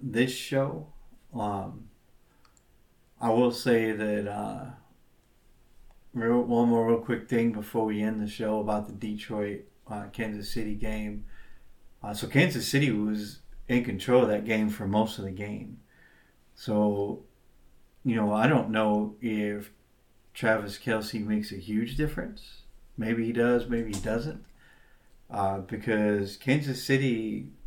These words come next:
was in control of that game for most of the game. Detroit took that lead late in the, late in the fourth quarter. And so, um, that was pretty interesting to me. Like,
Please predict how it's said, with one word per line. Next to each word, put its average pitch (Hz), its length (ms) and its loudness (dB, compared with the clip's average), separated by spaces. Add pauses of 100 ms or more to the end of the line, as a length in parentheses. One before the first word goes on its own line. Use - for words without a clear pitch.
was 107 260 -2
in 104 60 -8
control 113 280 -2
of 110 80 2
that 107 80 -6
game 110 240 -4
for 104 140 -12
most 107 320 -2
of 104 80 -8
the 101 60 -4
game. 104 320 0
Detroit 113 640 -2 (800)
took 117 220 -2
that 107 220 2
lead 113 500 2 (160)
late 110 260 -2
in 110 200 -2
the, 113 80 -2
late 123 240 2
in 110 40 -4
the 113 80 -6
fourth 117 300 -4
quarter. 117 440 -4 (280)
And 101 240 -6
so, 101 520 -4 (680)
um, 101 640 -6 (960)
that 113 120 6
was 120 120 4
pretty 120 260 4
interesting 113 500 0
to 104 80 -4
me. 101 260 -4
Like, 95 280 -6